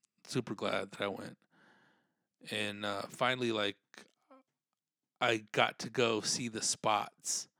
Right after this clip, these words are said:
um, that I've seen in textbooks, that, um, I heard about in lectures. And it was re-, really, really cool, a little peaceful little time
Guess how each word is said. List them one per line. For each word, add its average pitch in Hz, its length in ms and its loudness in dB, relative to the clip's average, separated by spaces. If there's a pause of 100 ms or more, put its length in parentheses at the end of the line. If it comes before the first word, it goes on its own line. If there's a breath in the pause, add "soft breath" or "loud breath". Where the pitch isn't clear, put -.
(1200 soft breath)
um, 104 600 -4 (1500)
that 117 220 0
I've 104 160 0
seen 110 240 -2
in 101 80 -6
textbooks, - 840 -4 (1120 loud breath)
that, 107 260 -4
um, 98 440 -8 (200)
I 107 140 4
heard 107 180 0
about 101 240 -4
in 101 100 -10
lectures. 101 540 -8 (1300)
And 104 100 -8
it 104 60 -4
was 98 180 -4
re-, 101 380 -2
really, 123 300 4
really 143 220 6
cool, 110 360 0 (120)
a - 80 -20
little 120 160 0
peaceful - 440 -6
little 110 180 -4
time 101 380 -6